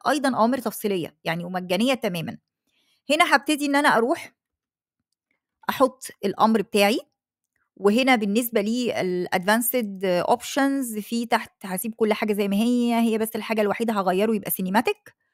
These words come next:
وهبتدي إن أنا أقول له run. وهنا هنبص نلاقي إن إنتاج الصورة بيكون سريع زي ما أنتوا شايفين، يعني البروسيسنج بتاع الصورة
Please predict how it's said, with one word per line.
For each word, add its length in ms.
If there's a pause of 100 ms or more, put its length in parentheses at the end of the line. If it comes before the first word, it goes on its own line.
(360)
وهبتدي 760
إن 140
أنا 160
أقول 220
له 100
run. 260 (960)
وهنا 460
هنبص 240
نلاقي 240
إن 100
إنتاج 300
الصورة 280
بيكون 260
سريع 320 (160)
زي 180
ما 80
أنتوا 160
شايفين، 380 (800)
يعني 260
البروسيسنج 640
بتاع 240
الصورة 420